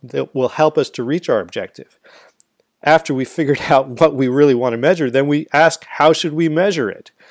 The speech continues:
And, you know, in all of these things, we're gonna have some objectives about what we're doing, but we're also gonna be facing some constraints too,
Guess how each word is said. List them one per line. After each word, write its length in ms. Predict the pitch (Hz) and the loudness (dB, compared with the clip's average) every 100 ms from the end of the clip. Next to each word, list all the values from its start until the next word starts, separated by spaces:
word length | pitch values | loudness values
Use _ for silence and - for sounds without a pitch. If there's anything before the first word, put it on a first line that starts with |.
| _ _ _ _ _ | _ _ _ _ _
And, 200 | 160 170 | -2 0
you 80 | 185 | 2
know, 120 | 175 | 0
in 200 | - 156 | 0 -4
all 260 | 160 160 208 | -2 0 2
of 120 | 151 | 0
these 180 | 135 - | -4 -4
things, 280 | 135 131 120 | -6 -6 -6
we're 120 | 127 | -4
gonna 160 | 165 | -2
have 180 | 143 143 | 0 -2
some 160 | - 135 | -4 -6
objectives 640 | 110 101 151 156 131 110 | -4 0 0 0 -4 -4
about 240 | 113 113 123 | -4 -6 -6
what 140 | 131 | -8
we're 80 | 117 | -8
doing, 360 | 107 151 131 | -4 -2 -2
but 120 | 110 110 | -4 -8
we're 180 | 117 | -4
also 240 | 120 123 123 | -4 -4 -6
gonna 200 | 120 110 | -6 -6
be 100 | 104 | -8
facing 360 | - 123 123 | -4 -4 -6
some 200 | 110 110 | -14 -16
constraints 600 | - 107 - 127 110 - | -12 -12 -10 -10 -10 -12
too, 380 | - 131 87 - | -10 -8 -8 -14